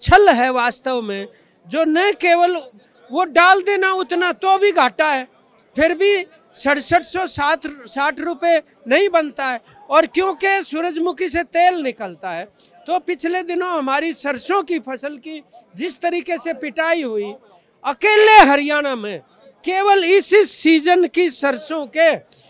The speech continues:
बीस हजार करोड़ रुपए की लूट हरियाणा के किसान की हुई है,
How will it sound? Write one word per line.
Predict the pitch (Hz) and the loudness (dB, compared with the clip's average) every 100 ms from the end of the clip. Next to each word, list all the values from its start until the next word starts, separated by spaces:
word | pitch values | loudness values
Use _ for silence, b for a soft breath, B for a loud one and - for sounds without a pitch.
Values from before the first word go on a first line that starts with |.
| _ | _
बीस | 180 294 440 440 247 | 0 6 6 6 0
हजार | 269 233 302 349 339 | -4 -2 0 2 0
करोड़ | - 311 320 294 | -4 -2 -2 -2
रुपए | 269 285 311 302 | -8 -8 -4 -4
की | - 330 | -6 -8
लूट | 302 311 330 359 | -8 -8 -8 -6
हरियाणा | 247 233 254 285 294 | -6 -4 -4 -4 -6
के | 311 | -8
किसान | 285 277 269 262 262 | -12 -10 -6 -6 -6
की | 208 | -8
हुई | 277 202 208 | -6 -4 -4
है, | 185 139 | -6 -10